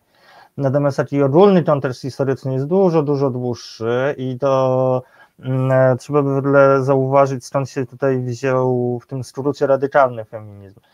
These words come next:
Mianowicie wzięło się to stąd, że, mm, e, transfobia bardzo mocno, e, zarościła w Stanach Zjednoczonych w ruchu feministycznym, mm, e, w latach siedemdziesiątych i to wtedy,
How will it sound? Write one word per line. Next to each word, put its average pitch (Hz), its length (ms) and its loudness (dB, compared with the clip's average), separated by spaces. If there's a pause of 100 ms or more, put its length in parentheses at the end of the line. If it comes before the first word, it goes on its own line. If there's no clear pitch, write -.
(300)
Mianowicie 151 560 -2
wzięło 160 260 2
się 160 140 -12
to 156 120 0
stąd, 160 380 0
że, 139 640 4
mm, 127 380 -10
e, 127 480 -2
transfobia 160 960 2
bardzo 147 300 0
mocno, 143 600 2 (760)
e, 143 460 6
zarościła 139 560 0
w - 40 -12
Stanach 165 280 2
Zjednoczonych 131 540 -4
w 123 60 -4
ruchu 127 260 -8
feministycznym, 117 1120 -10
mm, 113 420 -10
e, 113 220 -4
w 113 60 -6
latach 127 240 -4
siedemdziesiątych 127 1000 -4
i 160 60 -8
to 160 140 -2
wtedy, 170 580 4